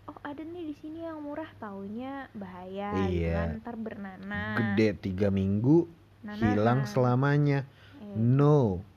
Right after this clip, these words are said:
Speaker 1: Eh,
Speaker 2: Katakan no. Iya.
Speaker 1: Biasanya katakan no untuk narkoba nih.
Speaker 2: Enggak.
Speaker 1: Sekarang katakan no untuk
Speaker 2: Sweeper. Sweeper jalan
Speaker 1: Sweeper
Speaker 2: mencuri.
Speaker 1: jalan mencuri.
Speaker 2: Iya, kayak gitu, itu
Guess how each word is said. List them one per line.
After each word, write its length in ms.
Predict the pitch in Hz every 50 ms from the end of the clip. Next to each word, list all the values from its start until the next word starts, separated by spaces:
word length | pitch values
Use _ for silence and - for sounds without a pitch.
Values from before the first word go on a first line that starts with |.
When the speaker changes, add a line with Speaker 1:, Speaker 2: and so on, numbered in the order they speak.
| -
Speaker 1:
Eh, 180 | - 233 214 214 - - - - -
Speaker 2:
Katakan 440 | - 120 123 120 143 139 - 156 156 160 151 143 139 135 135
no. 460 | 139 156 170 170 165 143 117 98 90 98
Iya. 300 | 104 110 113 120 131 135 123 170 165 156 151
Speaker 1:
Biasanya 180 | 143 160 196 214 320
katakan 260 | 320 330 - 240 240 233
no 120 | 269 311 339 359
untuk 200 | 311 269 254 -
narkoba 640 | 262 240 226 220 226 - 302 320 302 247 233 220 190 - 202
nih. 160 | 220 226 247
Speaker 2:
Enggak. 220 | 185 147 151 160 147
Speaker 1:
Sekarang 260 | - 220 - 269 320 320
katakan 340 | 294 277 254 262 240 262 240
no 140 | 254 320 339 359 339
untuk 240 | 311 269 330 320 320 - -
Speaker 2:
Sweeper. 640 | - - - 139 143 143 143 - - - 180 180 147 120 104 - - - _ _ - - - - - - - _ - - - - _ - - - - - - - -
Sweeper 440 | - - - 131 123 117 120 - 120
jalan 260 | 117 117 117 113 113 113
Speaker 1:
Sweeper 220 | 113 113 110 120 120
Speaker 2:
mencuri. 140 | 113 110 104
Speaker 1:
jalan 140 | - 120 123 240
mencuri. 540 | 240 254 247 240 - 233 214 208 202 214 208 - - - - - - - - - - - - - - -
Speaker 2:
Iya, 200 | 127 143 143 131
kayak 180 | 101 101 92 90
gitu, 140 | 98 95 -
itu 200 | 120 120 123 143